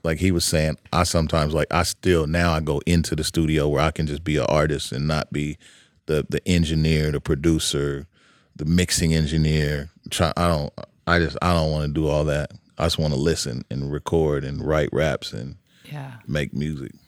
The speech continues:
Speaker 2: Yeah, I, that's such an interesting way to put it, because it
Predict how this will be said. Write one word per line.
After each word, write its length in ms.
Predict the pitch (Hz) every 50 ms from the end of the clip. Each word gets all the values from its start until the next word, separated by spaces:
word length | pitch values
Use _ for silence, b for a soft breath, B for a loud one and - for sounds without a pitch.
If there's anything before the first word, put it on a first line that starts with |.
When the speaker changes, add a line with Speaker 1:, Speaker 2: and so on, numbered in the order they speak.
| _ _ _ _
Speaker 2:
Yeah, 200 | - 175 180 165
I, 160 | 139 117 143 175 -
that's 200 | - 165 160 -
such 180 | 202 185 -
an 60 | 165 160
interesting 640 | 156 151 - 156 147 - - 147 139 131 127 - - _ _ _ _ _
way 320 | - 160 139 160 156 151 147
to 100 | 143 123
put 160 | - - 180
it, 140 | 165 143 131
because 680 | 147 143 - - 160 131 131 127 123 123 - - -
it 160 | - 165 -